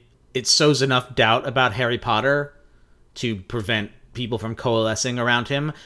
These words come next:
But also, I mean, frankly, gaslighting people and telling blatant untruths is a way of demonstrating power over them. It demoralizes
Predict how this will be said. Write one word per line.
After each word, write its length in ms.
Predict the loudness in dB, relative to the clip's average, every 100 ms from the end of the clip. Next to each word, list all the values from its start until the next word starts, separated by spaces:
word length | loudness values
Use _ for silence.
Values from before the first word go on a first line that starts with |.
| -6
But 120 | 2
also, 600 | 2 4 4 4 4 0 -12 _ _ _ _ _ -2
I 60 |
mean, 320 | 0 0 -2 -6 _
frankly, 720 | -8 -2 -2 2 2 2 -2 -14 _ -4
gaslighting 640 | -2 0 0 0 0 -4
people 600 | -6 -2 0 0 0 -8 _ _ _ -8
and 200 | -6 -4
telling 280 | -4 -2 -2
blatant 380 | -2 -2 -2 -2
untruths 880 | -4 -4 -2 0 -2 -2 -4 -4 -8 _ _ _ _
is 160 | -6 -4
a 60 |
way 260 | -2 2 2
of 180 | 0 -6 -18 _ -4
demonstrating 680 | -2 -2 -4 0 2 2 0
power 560 | 2 2 2 -2 -8 -10
over 240 | -10 -12
them. 400 | -14 -14 -12 -10
It 160 | -10 -6
demoralizes 1200 | -2 0 2 4 4 0 -2 -4 -4 -4 -4 -6